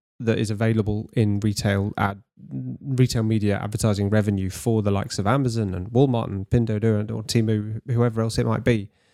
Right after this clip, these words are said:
those companies then have an incentive to put more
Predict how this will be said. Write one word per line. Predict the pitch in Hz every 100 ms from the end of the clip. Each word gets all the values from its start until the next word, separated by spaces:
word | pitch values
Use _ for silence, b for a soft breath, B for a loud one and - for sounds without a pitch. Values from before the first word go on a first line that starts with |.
| _ _ _
those | 135 123 156 160
companies | - 160 151 120 107
then | 110 117
have | 107 110
an |
incentive | 113 104 123 120 110 104
to | -
put | 123
more | 113 113 127 127 117